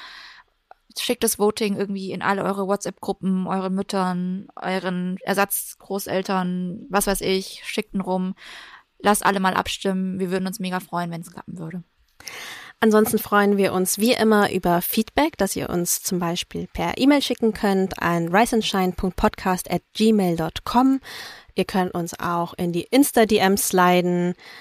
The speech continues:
Speaker 2: oder uns bei iTunes fünf Sterne hinterlassen, wenn euch dieser Podcast gefällt. Das hilft uns, im Ranking weiter nach oben zu kommen oder dass wir bei mehr Leuten in ihrem Feed auftauchen.
Speaker 1: Und eben bis wir eine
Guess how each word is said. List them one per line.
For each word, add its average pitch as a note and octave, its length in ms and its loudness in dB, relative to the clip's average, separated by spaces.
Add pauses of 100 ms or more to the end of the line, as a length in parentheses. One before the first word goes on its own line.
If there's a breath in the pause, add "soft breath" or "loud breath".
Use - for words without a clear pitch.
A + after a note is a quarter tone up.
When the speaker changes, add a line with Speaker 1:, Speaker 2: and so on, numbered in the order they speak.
(320 loud breath)
Speaker 2:
oder F#3+ 360 6
uns F3+ 240 0
bei F3 300 2
iTunes F3 640 2
fünf F3+ 180 -4
Sterne C4+ 340 4
hinterlassen, G#3 880 2
wenn F3+ 140 -2
euch F3 140 -4
dieser F3+ 180 -4
Podcast - 500 -4
gefällt. A#3 420 6
Das E3+ 120 -6
hilft - 320 -2
uns, E3 300 -6
im E3+ 160 -2
Ranking B3 320 4
weiter F#3+ 180 0
nach F3+ 100 -6
oben F#3 200 -4
zu - 80 -12
kommen F#3 340 0
oder E3 360 0 (100)
dass F3 140 -2
wir F#3+ 60 4
bei F3 120 2
mehr F#3 200 4
Leuten F3 480 0
in D#3 140 -8
ihrem D#3+ 160 -4
Feed - 260 -2
auftauchen. F#3 840 -4 (500 soft breath)
Speaker 1:
Und G3+ 160 2
eben G3+ 240 2
bis - 240 -2
wir G#3+ 460 4 (180)
eine F#3 580 -2